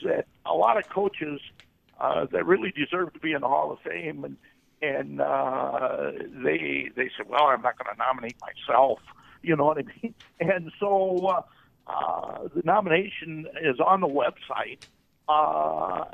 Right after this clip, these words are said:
and so what we usually have to do is, uh, "Hey, uh, uh, this guy deserves to be in our Hall of Fame, and we do not have any nominations." So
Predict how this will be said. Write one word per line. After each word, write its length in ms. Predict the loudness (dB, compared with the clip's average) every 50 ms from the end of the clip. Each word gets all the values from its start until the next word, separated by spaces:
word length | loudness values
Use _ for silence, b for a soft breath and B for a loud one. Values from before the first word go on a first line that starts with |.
| -6 -4
and 200 | -4 -4 -6 -6 -6
so 80 | -4 -2
what 240 | 0 0 0 0 0
we 160 | 0 0 0
usually 720 | 0 -2 -6 -6 -4 -4 -2 -2 -4 -2 0 0 0 0 0 0
have 200 | -2 -2 -2 -4
to 100 | -6 -10 -10 _ 0
do 460 | 2 2 2 2 2 0 0 2 2
is, 220 | 2 2 0 -4 -10 -12 -8 -6
uh, 160 | -4 -4 -6 B B B B B B B _ -4
"Hey, 460 | 0 0 0 0 0 -2 -2 0 0
uh, 100 | 0 0 -2 b b b b b _ _ _ -4 -2
uh, 440 | 0 2 4 4 4 4 2 2 4
this 180 | 4 4 4 4 2
guy 180 | 2 2 2 2
deserves 500 | 2 0 0 0 0 0 0 0 -2 -8
to 80 | -8
be 180 | -4 -2 0 0
in 140 | 0 0 0
our 160 | 0 0 0
Hall 380 | -2 -2 -2 0 2 2 2
of 100 | 2 0 -4 -8 -6
Fame, 460 | -2 0 0 0 0 0 -2 -2 -2
and 160 | -2 -4 -2 -2
we 220 | -4 -4 -4 -4
do 120 | -4 -2 0
not 240 | 0 -2 -2 -2 0
have 220 | 0 0 0 -2
any 200 | -4 -6 -6 -8
nominations." 920 | -6 -2 0 0 0 0 -2 -4 -8 -10 -10 -8 -8 -10 -10 -12 -14 -14 -12 -10
So 160 | -8 -8